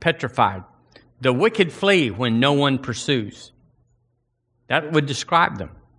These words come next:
They're running from trouble in every direction. Well, I th-, I thought about this, and I said, "Well, there's two ways to be made righteous."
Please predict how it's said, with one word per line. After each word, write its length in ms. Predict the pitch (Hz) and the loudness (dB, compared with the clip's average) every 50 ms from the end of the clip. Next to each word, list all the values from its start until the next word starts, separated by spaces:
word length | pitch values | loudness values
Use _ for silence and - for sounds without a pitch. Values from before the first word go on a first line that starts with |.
| _ _ _ _ - | _ _ _ _ -4
They're 120 | 113 113 113 | -2 -2 0
running 360 | 113 127 151 170 180 180 156 | 2 4 4 4 4 2 0
from 180 | - - 165 | -2 -4 -4
trouble 380 | 139 - - 151 135 113 117 120 | -4 -2 0 0 2 2 2 0
in 120 | 110 110 | 0 0
every 220 | 123 127 127 131 127 | 0 0 0 -2 -2
direction. 560 | 120 117 123 123 113 - - - 104 92 90 - _ - - - - - - | 0 2 2 2 2 0 -4 -10 -12 -12 -14 -18 _ -20 -20 -20 -18 -6 0
Well, 200 | 151 170 220 262 | 2 4 4 4
I 140 | 233 190 180 | 4 2 2
th-, 120 | 170 - | 0 -2
I 240 | 165 143 165 165 160 | -2 2 2 2 2
thought 280 | 143 - - 165 160 147 | 2 2 2 2 2 4
about 300 | 139 139 139 131 127 - | 4 4 2 2 2 2
this, 260 | 160 175 196 - - | 0 0 0 0 -2
and 120 | 160 151 | 0 2
I 80 | 143 143 | 2 2
said, 260 | - - 160 151 139 | 2 0 0 0 0
"Well, 120 | 135 147 | 0 0
there's 200 | 139 147 135 - | 0 0 -2 -2
two 200 | - - 208 214 | -2 -2 0 2
ways 320 | 190 196 190 196 196 156 - | 4 4 4 4 2 0 -2
to 80 | - | -2
be 340 | 160 151 160 170 151 - - - - - - _ _ | 0 2 2 2 2 -2 -8 -16 -20 -20 -20 _ _
made 280 | - 131 143 147 139 131 | 0 2 2 2 2 2
righteous." 640 | 139 143 131 127 117 - - 104 - - - - | 2 2 2 2 0 -4 -8 -12 -12 -14 -16 -18